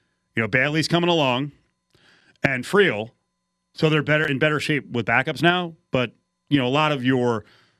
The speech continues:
hopes for a really good season depend on Brumfield.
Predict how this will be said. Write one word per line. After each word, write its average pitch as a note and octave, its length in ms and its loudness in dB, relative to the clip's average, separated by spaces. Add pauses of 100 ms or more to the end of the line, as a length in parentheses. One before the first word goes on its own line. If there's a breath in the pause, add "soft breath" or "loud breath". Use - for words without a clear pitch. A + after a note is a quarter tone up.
(480 soft breath)
hopes D#3+ 360 -2
for A#2+ 240 -4
a G2+ 40 -6
really D#3+ 800 0
good F#3 220 2
season G3+ 480 0 (1400)
depend A#2+ 300 0
on A2+ 120 -2
Brumfield. - 280 -4